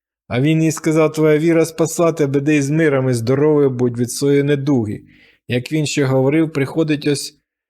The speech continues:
від старшини синагоги та й кажуть: "Дочка твоя вмерла, чого це турбуєш учителя?" А Ісус, як почув слово сказане, промовляє до старшини синагоги:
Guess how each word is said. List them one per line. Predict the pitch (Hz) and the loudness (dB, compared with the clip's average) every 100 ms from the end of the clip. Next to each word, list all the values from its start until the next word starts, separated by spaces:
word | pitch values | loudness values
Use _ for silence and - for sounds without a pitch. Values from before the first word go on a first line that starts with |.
| _ 107 | _ -6
від | 135 135 | -4 -4
старшини | - 147 139 151 151 147 | -6 -6 -4 -2 -2 -2
синагоги | 143 139 127 147 139 139 | -2 -2 0 0 2 0
та | 139 | 0
й | 139 | -2
кажуть: | 139 135 113 - 120 - _ _ | -2 -2 -2 -4 -14 -18 _ _
"Дочка | 117 127 123 - 165 165 | -8 -6 -6 -4 -2 0
твоя | 165 160 | 0 0
вмерла, | 160 165 160 127 113 | 2 0 2 2 0
чого | 107 - 135 151 147 | -2 -4 -2 0 0
це | 123 | -2
турбуєш | 110 131 127 127 123 117 - | -4 -2 -2 0 0 -2 -4
учителя?" | 117 120 113 117 110 127 - _ _ _ _ _ _ _ _ | -8 -6 -4 -6 -10 -12 -18 _ _ _ _ _ _ _ _
А | - 120 | -6 -4
Ісус, | 117 - 160 156 | -2 0 0 0
як | 143 - | -4 -2
почув | 147 - 160 - | -4 -2 -2 0
слово | 156 143 131 | 0 2 2
сказане, | - - 156 151 151 147 - _ _ _ _ - | 0 0 0 0 -4 -6 -8 _ _ _ _ -6
промовляє | 160 160 151 143 151 156 | 0 2 2 4 4 2
до | 131 127 | 2 -2
старшини | - 135 - 127 123 120 | -2 -4 -2 -2 -2 -2
синагоги: | 127 120 113 107 113 | -2 -4 -4 -6 -8